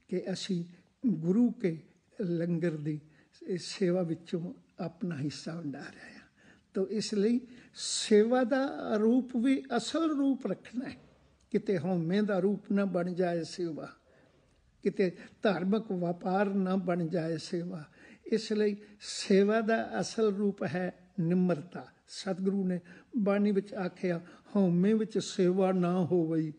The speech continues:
ਤਾਂ ਮਨ ਬਿਰਥਾ ਜਾਏ।" ਇਸ ਲਈ ਹਉਮੈ ਵਿੱਚ ਸੇਵਾ ਨਹੀਂ ਹੁੰਦੀ, ਉਹ ਤਾਂ ਵਪਾਰ ਹੁੰਦਾ ਹੈ। ਇਸ ਲਈ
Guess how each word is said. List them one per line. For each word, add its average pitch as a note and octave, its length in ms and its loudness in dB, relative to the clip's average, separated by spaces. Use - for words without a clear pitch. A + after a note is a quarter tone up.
ਤਾਂ F#3 300 0
ਮਨ F3 300 2
ਬਿਰਥਾ E3 520 -2
ਜਾਏ।" D#3 340 -8
ਇਸ F3+ 220 -4
ਲਈ G#3 300 2
ਹਉਮੈ E3+ 340 2
ਵਿੱਚ B3 240 0
ਸੇਵਾ A#3 540 -2
ਨਹੀਂ B3 460 4
ਹੁੰਦੀ, D#3+ 400 -2
ਉਹ A3+ 200 0
ਤਾਂ F#3+ 140 0
ਵਪਾਰ F3 540 -4
ਹੁੰਦਾ F3+ 480 -6
ਹੈ। E3+ 240 -6
ਇਸ A3 240 -4
ਲਈ G3 260 0